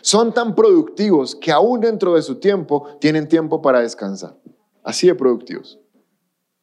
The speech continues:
Y este año, tu año no va a cambiar si tú no incluyes las recomendaciones, lo que Dios nos dice, en tu agenda. Si tu agenda no cambia, esto es pura mentira.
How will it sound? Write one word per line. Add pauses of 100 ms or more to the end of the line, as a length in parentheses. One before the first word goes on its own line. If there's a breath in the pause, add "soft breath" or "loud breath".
(520 loud breath)
Y
este
año,
tu
año
no
va
a
cambiar (220 loud breath)
si
tú
no
incluyes
las
recomendaciones,
lo
que
Dios
nos
dice, (340 loud breath)
en
tu
agenda. (920 loud breath)
Si
tu
agenda
no
cambia,
esto
es
pura
mentira.